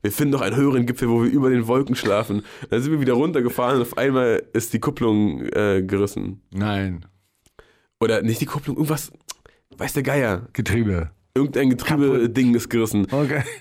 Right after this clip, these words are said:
Speaker 1: Und er sagt so, "Ey, ich kann nicht mehr schalten." Ich so, "Ja, scheiße, kannst du noch Gas geben?" "Nein." "Kannst du noch bremsen?" "Ja, okay, dann bremsen wir." Und wir waren original, das war wirklich fünfzehn Prozent Gefälle da. Ja.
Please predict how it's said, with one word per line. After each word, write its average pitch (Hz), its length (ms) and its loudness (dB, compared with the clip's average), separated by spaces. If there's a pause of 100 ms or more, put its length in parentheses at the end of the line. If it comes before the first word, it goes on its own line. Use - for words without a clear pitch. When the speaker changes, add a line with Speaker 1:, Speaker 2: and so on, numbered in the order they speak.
Speaker 1:
Und 135 280 0 (120)
er 135 100 2
sagt 147 160 0
so, - 100 0 (560)
"Ey, 175 120 -2
ich 165 80 0
kann 175 100 0
nicht 160 120 0
mehr 165 80 0
schalten." 208 440 -4 (280)
Ich - 120 -14
so, 131 180 2 (340)
"Ja, 151 100 0
scheiße, 190 300 -2
kannst 175 180 -2
du 156 40 -2
noch 143 100 -2
Gas 180 260 -2
geben?" 131 320 0 (160)
"Nein." 160 460 0 (420)
"Kannst 160 180 0
du 165 60 2
noch 170 100 0
bremsen?" 202 380 0
"Ja, 165 220 2
okay, 151 200 -4
dann 165 160 -6
bremsen 190 360 -2
wir." - 60 2
Und 120 80 2
wir 120 60 2
waren 131 140 2
original, 131 480 2
das 117 140 -6
war 131 200 0 (280)
wirklich 120 280 -2
fünfzehn 117 320 -2
Prozent 101 600 -4
Gefälle 98 720 -2 (640)
da. 95 80 -6
Ja. 98 140 -2